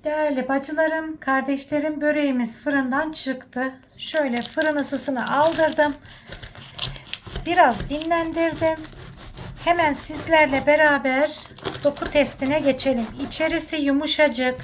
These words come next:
kat aralıkları belirgin. Gerçekten harika bir börek. Hemen şöyle sizlerle beraber bakın. Yumuşacık, tel tel ayrılan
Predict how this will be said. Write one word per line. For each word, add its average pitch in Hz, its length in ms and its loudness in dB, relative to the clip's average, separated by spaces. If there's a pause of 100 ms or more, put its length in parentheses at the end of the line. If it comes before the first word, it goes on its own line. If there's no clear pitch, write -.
(1000)
kat 311 240 2
aralıkları 302 880 6
belirgin. 285 840 0 (240)
Gerçekten 285 680 0
harika 247 640 0
bir 247 200 -2
börek. 233 320 0 (1500)
Hemen 311 340 -2 (1400)
şöyle 285 460 0
sizlerle 269 760 0
beraber 269 640 4 (220)
bakın. 247 340 -2 (640)
Yumuşacık, 277 1000 -2 (160)
tel 311 340 0
tel 240 300 2
ayrılan 269 640 2